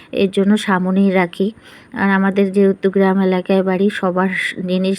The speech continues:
নিয়ে আর কি সবাই চলি। আহ, আমাদের দরকার হলে ওদের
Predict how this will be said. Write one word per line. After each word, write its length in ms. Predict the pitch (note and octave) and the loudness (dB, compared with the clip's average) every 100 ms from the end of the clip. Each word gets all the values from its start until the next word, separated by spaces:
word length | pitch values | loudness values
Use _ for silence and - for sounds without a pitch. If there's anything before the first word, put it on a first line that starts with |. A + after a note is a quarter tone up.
| - | -2
নিয়ে 260 | F#3+ F#3+ G3+ | 0 2 0
আর 100 | F#3 | 0
কি 140 | F#3+ F#3+ | -2 -6
সবাই 340 | - F3+ F#3 F#3 | -4 -2 -2 0
চলি। 300 | G#3 F#3+ G3+ | 2 2 0
আহ, 640 | B3 - - - F3+ F3+ - | -4 -12 -16 -10 -4 -4 -2
আমাদের 400 | F#3 F#3 F#3 G3 G3+ | -2 0 0 0 0
দরকার 340 | - F3+ F3 F#3+ | 0 0 0 0
হলে 220 | F#3 F#3+ F#3 | 0 2 2
ওদের 260 | F#3 F#3 | 0 -2